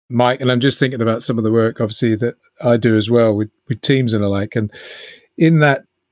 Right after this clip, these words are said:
trying to respond to a problem or an issue where they don't give themselves enough time. They try to think, "Okay, we'll have a, we'll have a ninety-minute session," and you kind of feel that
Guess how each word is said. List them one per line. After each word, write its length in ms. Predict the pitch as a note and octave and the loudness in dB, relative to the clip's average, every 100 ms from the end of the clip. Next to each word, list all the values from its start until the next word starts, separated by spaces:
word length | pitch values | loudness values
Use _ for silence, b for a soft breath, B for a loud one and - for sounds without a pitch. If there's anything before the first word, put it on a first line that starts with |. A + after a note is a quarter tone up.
| - | -14
trying 440 | - B2+ B2 A#2 | -2 2 2 2
to 160 | - A#2+ | 0 0
respond 500 | G#2+ - C3+ A#2 G#2+ | 0 0 0 0 0
to 180 | B2 G#2+ | 0 0
a 60 | |
problem 460 | - - B2+ A2 A2 | -2 -2 -2 0 -2
or 60 | G#2+ | 0
an 60 | |
issue 420 | A#2+ - A#2+ A2 A#2+ B B B B | 2 0 -2 -4 -8 B B B B
where 180 | E3+ D#3+ | 2 4
they 120 | D#3+ | 4
don't 200 | E3 E3 | 2 0
give 140 | D3+ C#3+ | 0 0
themselves 460 | C#3 - D3 C3 - | 0 2 0 0 0
enough 400 | C#3 D3+ E3+ - | 2 4 2 -2
time. 460 | - G2+ F2+ F2 C3 _ _ _ _ _ _ _ C#4+ | -8 -8 -8 -12 -20 _ _ _ _ _ _ _ -6
They 180 | C#3+ | -4
try 160 | B2 D3 | 0 0
to 80 | A#2+ | 0
think, 240 | C3 C#3 | -2 -2
"Okay, 280 | C#3 B2+ A#2 | -2 -2 -2
we'll 160 | A#2 A#2 | -2 -2
have 100 | A2 | -2
a, 160 | G#2+ - - | -4 -8 -6
we'll 80 | E3 | -2
have 100 | C#3+ | 0
a 60 | |
ninety-minute 640 | C3+ C#3+ B2 C3 A#2 A2+ - | 2 2 0 0 0 0 -4
session," 540 | - A2+ - G#2+ A2 B B B B B | -2 -2 -4 -10 -12 B B B B B
and 140 | C#3+ C#3 | 0 2
you 100 | C#3 | 2
kind 260 | D#3+ D#3+ | 2 2
of 80 | C#3+ | 2
feel 300 | - D3 C3+ | 2 2 2
that 200 | C3 - | 0 -6